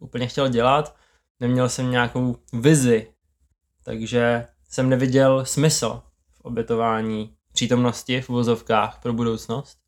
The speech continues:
Časem se to ale otočilo, protože jsem si uvědomil, že bych chtěl v životě udělat nějaké věci a že na ty věci potřebuju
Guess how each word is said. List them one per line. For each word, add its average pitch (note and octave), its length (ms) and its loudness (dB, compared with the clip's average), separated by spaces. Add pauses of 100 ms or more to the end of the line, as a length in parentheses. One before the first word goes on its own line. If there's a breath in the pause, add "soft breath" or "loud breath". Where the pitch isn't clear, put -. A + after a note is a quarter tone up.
(240)
Časem E3 300 0
se F3+ 80 0
to F#3+ 100 4
ale G3 200 4
otočilo, A2+ 560 -4 (340)
protože B2+ 200 -6
jsem C#3+ 420 -4
si D3 140 -8
uvědomil, C#3 500 2
že D3 140 0
bych C#3 260 -6 (100)
chtěl A#2 240 -2
v A2+ 40 -6
životě D#3 640 0
udělat E3 320 0
nějaké E3+ 360 2
věci F3+ 420 -4 (100)
a E3+ 100 -2
že D#3+ 100 2
na F3 100 0
ty F3 160 -6
věci E3 320 -4
potřebuju C3 840 -2